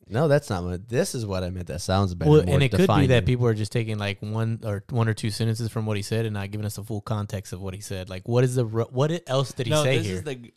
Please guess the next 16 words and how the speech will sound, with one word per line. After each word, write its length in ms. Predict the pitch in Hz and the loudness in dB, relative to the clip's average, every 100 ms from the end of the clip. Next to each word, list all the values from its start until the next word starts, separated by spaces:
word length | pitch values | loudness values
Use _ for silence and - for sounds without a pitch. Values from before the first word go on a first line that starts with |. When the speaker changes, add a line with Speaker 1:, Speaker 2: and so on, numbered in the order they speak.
| 120 | -8
Speaker 3:
that's 340 | 120 127 - | -6 -6 -6
it. 100 | 135 | -8
That's 220 | 113 113 | -8 -8
all 120 | 120 | -8
he 120 | 117 110 | -8 -10
said. 240 | - 113 | -10 -2
Speaker 2:
That's 220 | 123 120 | 4 6
Speaker 1:
A 40 | 139 | 8
Speaker 2:
it? 20 | |
Speaker 1:
post 340 | 139 139 139 | 10 10 8
Speaker 2:
Okay, 160 | 127 117 | 4 4
Speaker 1:
from 200 | 117 143 | 8 8
Speaker 2:
great. 80 | 131 | 8
Speaker 1:
the 80 | 101 | 4
guy, 360 | 87 78 85 - _ _ _ _ _ | 2 0 -4 -10 _ _ _ _ _
right? 280 | 87 95 | 0 0